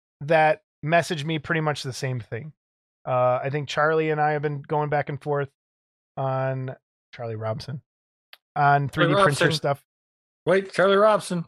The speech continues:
Speaker 1: Charlie Robson. Oh, I gotta get to, yeah, I gotta get some drinks up here. Um,
Speaker 2: Okay.
Speaker 1: but I, I think it's gonna be a tool that a lot of people are gonna wanna use. So, and then the other side of that is Larry Brackney said the exact opposite, saying that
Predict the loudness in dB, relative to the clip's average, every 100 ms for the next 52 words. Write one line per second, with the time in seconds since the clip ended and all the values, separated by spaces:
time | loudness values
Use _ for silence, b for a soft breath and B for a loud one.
0 | _ _ -10 -6 -6 -6 -10 -16 -20 _
1 | _ _ _ _ -16 -16 _ _ _ _
2 | -10 -8 -8 -10 -16 _ -10 -8 -10 -14
3 | -12 -6 -4 -4 -6 -6 -6 -8 -10 -12
4 | -16 _ _ _ _ _ 4 4 4 0
5 | -8 _ _ 2 2 4 2 4 2 0
6 | 0 0 2 0 0 2 2 4 4 4
7 | 4 -2 -2 -2 -2 -4 -4 -6 -8 -10
8 | -6 0 0 0 _ _ _ _ _ _
9 | _ _ 2 4 4 4 4 4 4 4
10 | 4 4 4 4 4 0 0 2 4 2
11 | 0 -4 -2 4 4 4 -2 -2 -4 -10
12 | _ -2 0 0 0 -2 -2 0 -2 -2
13 | -12 -16 -16 -2 0 0 0 0 -2